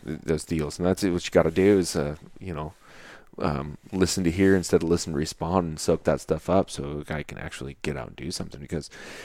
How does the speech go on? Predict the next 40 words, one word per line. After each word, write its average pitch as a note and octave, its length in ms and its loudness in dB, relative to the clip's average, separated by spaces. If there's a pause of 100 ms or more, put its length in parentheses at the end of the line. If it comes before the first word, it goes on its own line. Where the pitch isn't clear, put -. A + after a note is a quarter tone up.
(200)
hey, G2 360 4
you B1 80 -6
know, G#1 100 -2
I B1+ 120 0
don't G#2 120 0
have G2+ 140 2
all F2+ 120 6
the E2 80 0
toys E2+ 300 2
in F2 60 -6
the F2+ 60 -4
world, F2 360 2
but E2 100 -4
I D#2+ 60 -4
still - 200 -6
wanna - 160 -10
go - 120 -12
out - 60 -10
and - 100 -16
have D2+ 160 -10
fun. E2 340 0
And C#2 180 -12 (500)
if - 80 -12
you, F2 80 -4
you D#2 160 -8
know, C#2 200 -10
you F2 140 -6
listen D#2+ 300 -2
to C#2 60 -8
these C#2 180 -10
guys - 240 -8
that - 80 -12
have B2+ 100 -14
been C3 160 -10
there C#3 140 -12
and B2+ 100 -14
done C3+ 200 -10
that, C#3 180 -12
you're C#3 120 -14
gonna - 120 -16